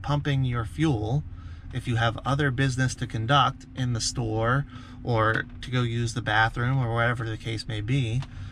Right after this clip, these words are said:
please move your vehicle to a parking space so that someone else can use and access the pump,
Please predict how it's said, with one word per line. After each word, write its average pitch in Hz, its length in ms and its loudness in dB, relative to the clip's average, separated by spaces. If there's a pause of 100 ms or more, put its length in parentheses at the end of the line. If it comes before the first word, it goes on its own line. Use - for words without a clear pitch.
(200)
please 151 680 -2 (160)
move 143 460 2
your 147 120 0
vehicle 139 480 0
to 127 200 -6
a 107 40 -2
parking 113 480 -6
space - 600 -6 (400)
so 117 260 0
that 117 160 2
someone 135 400 2
else - 560 0 (280)
can 135 280 2
use 117 400 0
and 120 180 -2
access 104 520 -2
the - 100 -8
pump, - 400 -4